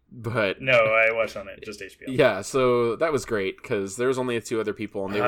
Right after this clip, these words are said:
Speaker 2: Uh,
Speaker 1: seated
Speaker 2: oh,
Speaker 1: away
Speaker 2: yeah.
Speaker 1: from us, and we were just, we were in the, like,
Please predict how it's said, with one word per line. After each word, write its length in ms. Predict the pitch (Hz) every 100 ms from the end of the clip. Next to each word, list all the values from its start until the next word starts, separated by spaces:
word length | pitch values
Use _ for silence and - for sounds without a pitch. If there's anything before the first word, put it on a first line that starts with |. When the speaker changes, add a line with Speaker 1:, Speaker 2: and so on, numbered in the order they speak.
| 120
Speaker 2:
Uh, 220 | 113 113
Speaker 1:
seated 420 | - 143 143 135
Speaker 2:
oh, 60 | 127
Speaker 1:
away 140 | 113
Speaker 2:
yeah. 220 | 135 135
Speaker 1:
from 100 | 104
us, 220 | 101 - -
and 420 | 104 101 98 98 _ - - -
we 180 | 135 131
were 140 | 127
just, 300 | 107 113 -
we 100 | 139
were 80 | 147
in 60 | 135
the, 120 | 120
like, 220 | 123 110